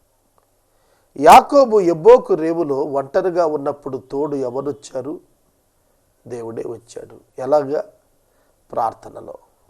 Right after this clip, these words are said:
కన్నీటి ప్రార్థనలో దేవుడు యాకోబును దర్శించాడు. కనుక ప్రార్థన, కీర్తన ఈ రెండు కూడా "రాత్రివేళ నాకు తోడుగా ఉన్నాయి" అని అన్నాడు.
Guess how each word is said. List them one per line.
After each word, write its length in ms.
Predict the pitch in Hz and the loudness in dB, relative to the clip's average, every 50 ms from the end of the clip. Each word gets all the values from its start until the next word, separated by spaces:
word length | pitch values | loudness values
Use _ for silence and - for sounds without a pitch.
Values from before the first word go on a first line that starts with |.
| _ - | _ -16
కన్నీటి 480 | 131 127 127 135 147 165 175 139 151 151 | -14 -14 -10 -6 -6 -4 -4 -6 -8 -12
ప్రార్థనలో 1000 | - - 131 127 127 123 120 113 - 131 127 127 127 139 143 135 120 107 107 - _ _ _ _ _ _ _ _ _ _ _ _ _ _ _ _ _ _ _ _ _ _ _ _ _ _ _ 127 | -12 -10 -6 -6 -6 -6 -8 -12 -16 -14 -12 -8 -6 -6 -4 -4 -6 -10 -14 -18 _ _ _ _ _ _ _ _ _ _ _ _ _ _ _ _ _ _ _ _ _ _ _ _ _ _ _ -6
దేవుడు 340 | 120 135 147 147 147 139 | -2 -2 -2 -2 -2 -6
యాకోబును 600 | 131 127 123 127 123 - - 131 117 110 113 110 | -6 -6 -6 -8 -8 -10 -12 -14 -12 -12 -16 -18
దర్శించాడు. 720 | 107 104 113 104 - - - - 107 _ - - 294 269 _ _ _ _ _ _ _ _ _ _ _ _ _ _ _ _ _ _ _ _ _ _ _ _ _ _ _ _ _ _ _ _ _ _ - | -16 -16 -18 -18 -18 -20 -20 -20 -20 _ -20 -20 -20 _ _ _ _ _ _ _ _ _ _ _ _ _ _ _ _ _ _ _ _ _ _ _ _ _ _ _ _ _ _ _ _ _ _ _ 4
కనుక 520 | 254 277 302 233 240 214 165 160 165 185 | 6 6 6 4 4 6 6 8 8 6
ప్రార్థన, 1160 | 190 185 - - 160 165 180 226 269 302 294 196 - - 220 190 151 135 127 135 160 202 220 - - - _ _ _ | 6 2 -2 -2 2 6 8 8 8 6 4 0 0 2 2 2 2 0 -2 -2 -2 -2 -4 -6 -12 -20 _ _ _
కీర్తన 840 | - - 196 226 226 - - - 151 123 - - 104 113 113 135 160 - - _ _ | -4 -2 0 0 0 -4 -8 -12 -12 -12 -12 -14 -16 -12 -10 -10 -10 -12 -14 _ _
ఈ 160 | 151 151 151 | -6 -6 -6
రెండు 500 | 143 127 143 160 190 233 226 233 233 208 165 _ | -6 -6 -6 -8 -8 -8 -8 -8 -10 -10 -12 _
కూడా 480 | - 139 113 113 110 127 - 269 311 - _ _ _ _ _ _ _ _ _ _ _ _ _ _ _ _ _ - | -14 -14 -12 -10 -6 -4 -4 -4 -6 -10 _ _ _ _ _ _ _ _ _ _ _ _ _ _ _ _ _ -12
"రాత్రివేళ 880 | - 113 123 147 196 220 - - - 262 269 262 254 254 262 285 320 320 | -4 2 6 6 6 6 4 0 -2 0 2 6 8 8 10 10 10 10
నాకు 320 | 302 302 285 269 196 202 | 8 8 8 8 6 4
తోడుగా 460 | 214 - - 214 247 254 277 262 254 226 | 0 4 6 8 8 8 6 2 2 2
ఉన్నాయి" 380 | 196 175 156 151 147 151 160 | 2 0 -2 -4 -4 -4 -4
అని 140 | 135 113 98 | -6 -10 -12
అన్నాడు. 360 | 92 90 92 - - - - | -16 -20 -20 -20 -20 -20 -20